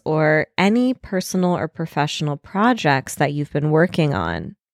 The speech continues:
The energy in the air is incredibly productive, and it's easy to get a lot done today on your to-do list.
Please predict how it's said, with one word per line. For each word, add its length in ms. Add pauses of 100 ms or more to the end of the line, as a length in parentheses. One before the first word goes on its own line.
(100)
The 140
energy 480
in 140
the 140
air 360
is 340
incredibly 680
productive, 760
and 140
it's 180
easy 320
to 100
get 360
a 80
lot 500
done 300
today 400
on 180
your 160
to-do 420
list. 600